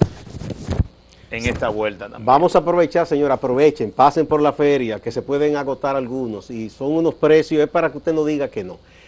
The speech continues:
Speaker 2: Pero háblame también del libro del profesor, eh, Loco
Speaker 1: Ah,
Speaker 2: Artiles.
Speaker 1: Loco Artiles. Es un rescate. Este sí, eh, dentro de lo,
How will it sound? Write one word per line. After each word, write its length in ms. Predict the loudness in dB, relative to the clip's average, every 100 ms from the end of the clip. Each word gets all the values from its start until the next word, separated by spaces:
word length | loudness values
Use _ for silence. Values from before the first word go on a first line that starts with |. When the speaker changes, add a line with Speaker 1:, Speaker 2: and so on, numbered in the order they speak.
| -20 _ -2
Speaker 2:
Pero 180 | 4 6
háblame 300 | 6 6 4
también 520 | 2 6 6 6 4
del 220 | 2 2
libro 260 | 2 2 2
del 140 | 2
profesor, 720 | -2 -6 -6 -2 -2 0 -4 -8 -20 -12
eh, 460 | -8 -8 -10 -16 -20 _ -20 -20 -20 -12
Loco 380 | 4 6 8 6
Speaker 1:
Ah, 80 | 4
Speaker 2:
Artiles. 340 | 0 -8 -2
Speaker 1:
Loco 240 | -2 0 2
Artiles. 640 | 0 -2 -8 -8 -10 -6 -4
Es 160 | -4
un 160 | -4 -6
rescate. 580 | -6 -6 -4 -4 -6 -20 _ -10
Este 200 | -8 -6
sí, 140 | -4 -2
eh, 340 | 0 0 -2
dentro 380 | -4 -6 -4 -4
de 100 | -2 -2
lo, 340 | -2 -2